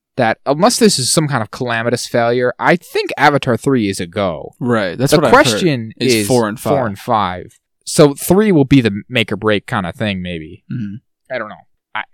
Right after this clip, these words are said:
Speaker 1: but
Speaker 2: Fantastic Beasts and Where to Find Them.
Speaker 1: Sure. <laughs> Which is broke. <laughs>
Speaker 2: Yes, they broke it.
Speaker 1: Um, so I, I don't know. May-, maybe that two billion number that he's citing is, like, the first two,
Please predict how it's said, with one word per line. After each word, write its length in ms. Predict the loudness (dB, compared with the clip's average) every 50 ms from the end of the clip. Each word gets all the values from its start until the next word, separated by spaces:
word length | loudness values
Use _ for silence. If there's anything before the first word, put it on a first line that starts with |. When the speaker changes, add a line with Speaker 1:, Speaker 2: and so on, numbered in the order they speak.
| _ _ _ _ -8 0
Speaker 1:
but 200 | 0 0 2 2
Speaker 2:
Fantastic 500 | 2 2 4 4 4 2 2 0 -4 -2
Beasts 220 | -2 -2 -2 -2
and 80 | -2 -2
Where 80 | -2 -2
to 80 | -2
Find 320 | -2 -2 -2 -2 -2 -4 -6
Them. 140 | -10 -14 -16
Speaker 1:
Sure. 360 | -12 -10 -10 -10 -10 -14 -20 _ _ -14
<laughs> 640 | -12 -10 -10 -10 -12 -14 -18 -20 -20 -20 _ _ _
Which 160 | -10 -6 -2 -2
is 160 | -2 -2 -4
broke. 420 | -4 -6 -6 -6 -4 -4 -6 -6 -6 -8
<laughs> 80 | -10
Speaker 2:
Yes, 460 | -6 -4 -2 -2 -2 -4 -8 -12 -10 -4
they 120 | -2 -2 -2
broke 300 | 0 -2 -2 -2 -2 -6
it. 140 | -10 -12 -12 _ _ _ -10
Speaker 1:
Um, 440 | -8 -6 -6 -6 -8 -10 -16 -20 -20 _ _ _ _ _ _ _ -20 -20 _
so 340 | -2 2 4 6 6 4 2 -2
I, 60 | -6
I 720 | -12 -12 _ _ _ -20 -20 -18 -18 -20 -20 _ _ -20 -18
don't 140 | -18 -14 -10
know. 180 | -6 -6 -4 -4
May-, 180 | -4 -4 -4 -2
maybe 280 | -4 -2 2 2 2 2
that 280 | 2 0 0 -2 0 0
two 140 | 0 0
billion 340 | 4 4 4 4 4 2 0
number 220 | -2 0 0 0 0
that 140 | 0 -2
he's 180 | -2 -4 -6 -4
citing 440 | -2 0 0 0 -2 -4 -6 -10 -14 -18 -20 -20 _ _ -10
is, 200 | -8 -6 -6 -6
like, 300 | -6 -6 -8 -8 -12 _ _ -20 -20 -20 -20 -20 _ _ _ _ _
the 200 | -2 -2 0 -2
first 500 | -4 -2 0 0 0 0 -2 -8 -16 -8
two, 380 | -6 -2 0 0 0 0 -2 -4